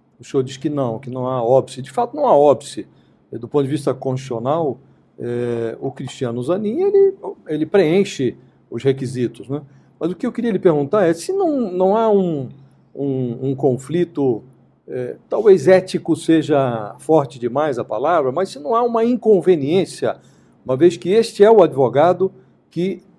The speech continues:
é, foi o criminalista do presidente, que obteve a, a, a, a anulação das, das suas sentenças. É, ele, uma vez nomeado, ele vai pra,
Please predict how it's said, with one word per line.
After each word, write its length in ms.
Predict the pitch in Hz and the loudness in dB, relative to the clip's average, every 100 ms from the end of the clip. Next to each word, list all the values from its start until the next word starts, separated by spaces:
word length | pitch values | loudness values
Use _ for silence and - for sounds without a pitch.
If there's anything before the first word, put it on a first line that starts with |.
| - | -4
é, 640 | 143 143 135 131 117 110 - | 2 4 4 2 0 -2 0
foi 120 | 156 | 0
o 60 | |
criminalista 920 | 160 165 180 185 123 131 226 233 180 | 2 0 2 2 0 -2 -4 0 0
do 120 | 147 135 | 0 -2
presidente, 640 | 135 120 110 151 185 - | -4 -6 -4 -4 -4 -4
que 80 | 131 | -8
obteve 560 | 123 185 208 175 135 - _ _ - | 2 6 8 6 0 -4 _ _ -4
a, 100 | 139 | 0
a, 640 | 131 - 131 127 120 117 - | 0 -2 -4 -4 -4 -6 -6
a, 520 | 120 117 110 107 104 _ _ _ - | -6 -6 -8 -12 -16 _ _ _ -10
a 220 | 117 113 | -6 -6
anulação 720 | 131 202 170 120 - 196 233 | 0 4 4 2 0 0 2
das, 460 | 185 139 117 - - | 2 2 2 -4 -16
das 260 | 123 120 117 | -8 -6 -6
suas 280 | - 143 135 | -2 -2 -2
sentenças. 720 | 110 - 151 185 180 175 - - _ _ _ | -8 -8 -6 -4 -4 -6 -8 -16 _ _ _
É, 240 | 131 127 131 | -6 -6 6
ele, 240 | 170 175 165 - - | 8 8 4 -6 -12
uma 200 | 147 147 | -2 0
vez 220 | 127 175 160 | 4 2 2
nomeado, 400 | 156 135 165 175 | 0 0 2 2
ele 80 | |
vai 200 | 156 185 | 4 2
pra, 340 | 190 175 156 | 4 2 2